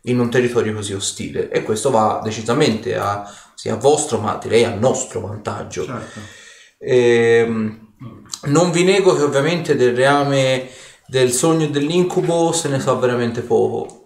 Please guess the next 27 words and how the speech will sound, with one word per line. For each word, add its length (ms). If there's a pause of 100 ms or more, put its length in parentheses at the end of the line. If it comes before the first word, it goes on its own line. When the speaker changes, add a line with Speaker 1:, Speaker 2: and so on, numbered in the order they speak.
Speaker 1:
e 320
Speaker 2:
<clears throat> 100
Speaker 1:
veramente 720
in 260
pochi 500
ci 120
sanno 320
andare. 580 (360)
Ovviamente 540
la 80
ma-, 160
stragrande 400
maggioranza 460
degli 160
incantatori 760
che 80
hanno 200
a 60
che 100
fare 340
con 220
quei 380
piani 480
sono 560
gra-, 260
incantatori 760
corrotti. 760